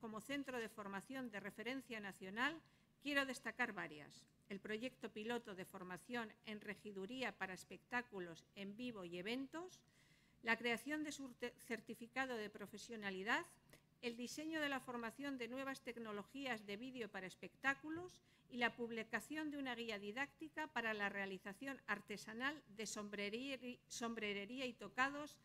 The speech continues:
en artes escénicas. Dejo para el final de este informe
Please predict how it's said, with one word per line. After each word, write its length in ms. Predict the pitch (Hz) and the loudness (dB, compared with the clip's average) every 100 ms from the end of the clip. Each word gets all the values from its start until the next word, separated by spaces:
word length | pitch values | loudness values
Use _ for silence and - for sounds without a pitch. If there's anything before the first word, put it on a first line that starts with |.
| - - - | -20 -20 -8
en 160 | 214 | 2
artes 360 | 233 233 214 202 | 4 4 -4 -6
escénicas. 840 | 190 - 165 151 - 139 147 - - - - - - | -10 -10 -10 -10 -8 -10 -10 -18 -20 -20 -20 -20 -14
Dejo 300 | - 269 277 | -2 0 2
para 160 | 269 254 | 2 4
el 80 | 214 | 2
final 380 | - 190 220 349 392 - - - - | 0 6 8 8 2 -14 -20 -20 -2
de 120 | 226 | 0
este 180 | 233 208 | 0 -4
informe 600 | 190 - 254 294 320 | -6 -2 0 0 -2